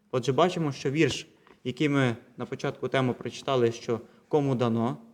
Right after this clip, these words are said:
від нього вимагатиметься, а кому прибавлене більше, більше вимагатиметься, показує на те, що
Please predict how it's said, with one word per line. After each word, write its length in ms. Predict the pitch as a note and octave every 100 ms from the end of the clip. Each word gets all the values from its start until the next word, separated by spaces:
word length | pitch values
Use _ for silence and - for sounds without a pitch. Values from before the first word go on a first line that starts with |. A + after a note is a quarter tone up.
| _ _ _ _
від 120 | B2
нього 200 | C3 C3+
вимагатиметься, 680 | B2+ B2+ C3 C3 B2 A#2+ -
а 80 | B2+
кому 280 | B2+ D3 D3
прибавлене 580 | C3+ C3 C3+ E3 E3+ C#3
більше, 400 | A#2 G#2+ - G#2+ -
більше 320 | B2 C3+ B2+ A#2
вимагатиметься, 760 | A2+ A2+ A2+ G#2 G#2+ F#2+ - - _ _ - _
показує 420 | - C3+ D#3 D#3+ D#3
на 120 | D3+
те, 220 | F3 F#3
що 380 | F#3 - C#3